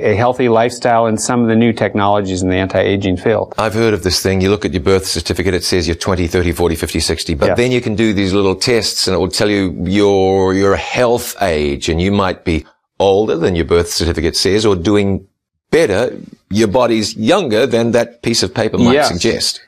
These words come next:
Speaker 1: That's the difference between chronological age versus biological age. Chronologically, we get a year, every year we get older.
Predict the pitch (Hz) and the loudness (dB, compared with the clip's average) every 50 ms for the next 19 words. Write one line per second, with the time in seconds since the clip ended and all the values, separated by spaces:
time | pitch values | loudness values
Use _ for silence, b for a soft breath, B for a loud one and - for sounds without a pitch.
0 | _ - 143 143 160 165 202 160 127 151 175 175 190 160 - - 135 123 - - | _ -2 0 0 2 2 0 0 2 0 0 0 -2 -4 -2 0 -2 -2 0 0
1 | 143 123 113 104 - - - 139 131 131 139 143 143 131 120 110 104 104 104 95 | 0 2 2 0 0 -2 0 0 0 0 0 0 0 0 2 2 2 0 0 0
2 | 95 95 - - 104 98 107 98 92 92 95 92 92 92 101 107 - - 107 92 | -2 -4 -2 0 -2 0 2 2 2 2 0 0 0 0 0 0 0 0 -2 -2
3 | 95 92 90 101 98 110 123 120 107 104 98 90 90 90 90 92 92 92 - 95 | 0 0 0 0 0 2 2 2 2 2 2 2 2 0 -2 -4 -6 -4 -2 -2
4 | 90 90 90 - - 139 - - B B B B B B - - 151 147 160 165 | 0 0 -2 -4 -6 -8 -12 -14 B B B B B B -2 0 0 0 0 0
5 | 160 143 131 131 135 151 160 139 131 120 - - 117 107 104 107 107 107 104 110 | 0 2 2 2 2 0 0 0 -2 -2 -2 0 0 2 2 2 2 2 2 2
6 | 107 110 107 107 104 104 101 - - - - _ - - 104 98 98 95 101 95 | 2 4 4 4 4 2 2 0 -2 -8 -18 _ -2 -2 0 0 0 0 2 2
7 | 95 92 92 90 98 87 90 90 90 90 - 92 90 - | 2 2 2 0 0 2 2 0 0 0 -2 -4 -6 -8